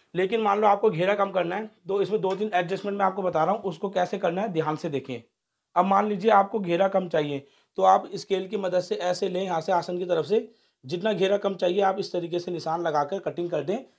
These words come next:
घेरा कम हो जाएगा। लेकिन दोस्तों, पूरा घेरा होगा तो इसका काफ़ी अच्छा बन के आता है फ्लेयर, ठीक है। अब इसके बाद यहाँ पर देखो, इसमें एक चीज़ और करनी है। ये वाला जो हिस्सा होता है ना दोस्तों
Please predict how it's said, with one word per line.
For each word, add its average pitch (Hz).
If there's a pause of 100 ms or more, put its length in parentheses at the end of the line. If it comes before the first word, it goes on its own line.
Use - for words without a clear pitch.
(160)
घेरा 160
कम 190
हो 135
जाएगा। 120 (300)
लेकिन 180
दोस्तों, 208
पूरा 208
घेरा 196
होगा 190 (420)
तो 202
इसका 190
काफ़ी 185
अच्छा 196 (320)
बन 165
के 185
आता 175
है 165
फ्लेयर, 180
ठीक 180
है। 214 (340)
अब 170
इसके 196
बाद 190
यहाँ 175
पर 196
देखो, 185 (180)
इसमें 185
एक 180
चीज़ 185
और 185
करनी 170
है। 180 (380)
ये 185
वाला 208
जो 214
हिस्सा 202
होता 190
है 190
ना 196
दोस्तों 190